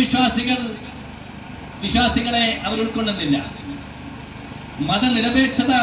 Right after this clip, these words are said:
ഉൾക്കൊള്ളുന്നവരെ അവർ ആഗ്രഹിക്കുന്നില്ല. പുതിയ ഇന്ത്യ എന്ന് പറയുന്നത്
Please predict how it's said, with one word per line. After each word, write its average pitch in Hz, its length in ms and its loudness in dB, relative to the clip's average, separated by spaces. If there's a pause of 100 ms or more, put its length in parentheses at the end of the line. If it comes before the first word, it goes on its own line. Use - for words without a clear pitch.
ഉൾക്കൊള്ളുന്നവരെ 240 680 0 (480)
അവർ 226 180 4 (340)
ആഗ്രഹിക്കുന്നില്ല. 208 640 -2 (1120)
പുതിയ 226 300 4 (260)
ഇന്ത്യ 233 240 4
എന്ന് 226 160 4
പറയുന്നത് 233 460 4